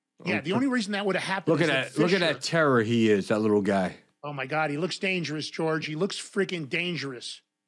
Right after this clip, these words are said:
Speaker 2: Oh my God.
Speaker 1: Show the other tickets of the parents.
Speaker 2: Huh? Hold on.
Speaker 1: Okay, so Fisher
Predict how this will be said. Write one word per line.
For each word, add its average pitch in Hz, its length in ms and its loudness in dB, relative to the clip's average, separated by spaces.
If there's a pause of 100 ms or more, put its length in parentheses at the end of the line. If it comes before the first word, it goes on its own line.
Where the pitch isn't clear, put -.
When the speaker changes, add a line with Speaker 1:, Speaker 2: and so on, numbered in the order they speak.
Speaker 2:
Oh 143 160 0
my 117 240 2
God. 87 460 -2 (720)
Speaker 1:
Show 226 200 -2
the 208 120 0
other 180 140 -2
tickets 175 420 -6
of 160 40 -6
the 139 60 -8
parents. 147 560 -8 (460)
Speaker 2:
Huh? 131 140 -2
Hold 104 360 -2
on. 87 240 -2 (760)
Speaker 1:
Okay, 160 300 -6 (440)
so 214 200 -6
Fisher 214 640 -4